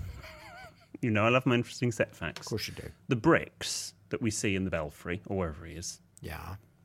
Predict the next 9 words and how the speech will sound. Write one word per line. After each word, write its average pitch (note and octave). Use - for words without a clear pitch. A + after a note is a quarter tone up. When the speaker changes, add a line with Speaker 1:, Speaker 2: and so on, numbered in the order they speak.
Speaker 1:
are G#2
a G#2+
lovely B2
sort -
of G2+
grey. A2
Speaker 2:
Grey, A2
yeah. A#2+
Speaker 1:
Yes. F2